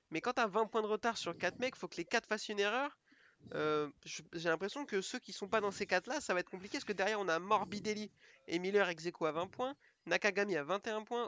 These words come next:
Oliveira à vingt-cinq points, Rossi à vingt-six points et Paul Espargaro à vingt-sept.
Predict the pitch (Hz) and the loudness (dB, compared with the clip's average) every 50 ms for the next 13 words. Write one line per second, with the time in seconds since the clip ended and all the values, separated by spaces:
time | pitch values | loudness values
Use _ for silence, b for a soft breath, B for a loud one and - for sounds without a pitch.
0 | - - 170 180 160 175 170 175 151 143 151 170 185 - - 202 196 - - 226 | -4 -4 -4 -2 0 2 4 4 2 2 2 -2 -2 -2 -4 -4 -4 -2 -2 -2
1 | 214 175 175 185 - - 185 165 160 165 175 - - 208 - - 190 208 208 202 | 0 0 -2 0 2 2 2 4 2 2 -2 -4 -6 -8 -4 0 2 2 4 2
2 | 180 - - 151 147 147 135 170 165 160 160 - - 160 165 156 156 156 165 165 | 2 0 -2 -4 -4 -4 -2 -2 -2 -2 0 2 2 2 2 4 2 4 4 4
3 | 151 143 156 190 - - - | 4 4 2 0 0 -2 -4